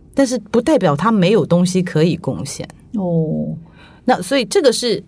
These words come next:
Speaker 1: 最，我随便讲一个案例啦，这个就是为什么，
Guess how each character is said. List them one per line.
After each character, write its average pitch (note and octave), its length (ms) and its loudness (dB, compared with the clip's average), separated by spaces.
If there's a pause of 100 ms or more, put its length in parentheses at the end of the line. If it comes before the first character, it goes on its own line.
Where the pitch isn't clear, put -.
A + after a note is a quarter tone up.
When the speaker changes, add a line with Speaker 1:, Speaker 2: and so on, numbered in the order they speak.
(500)
Speaker 1:
最， E4+ 240 -2 (200)
我 A3+ 200 4
随 C4 160 2
便 D4+ 160 2
讲 D3 220 -2
一 D#3+ 60 0
个 F3 80 2
案 F3+ 260 0
例 E3 160 -4
啦， - 220 -18 (340)
这 F#4+ 100 2
个 D4+ 80 0
就 B3+ 120 2
是 C#4 100 0
为 C#4 160 4
什 F3+ 200 2
么， C#3+ 360 0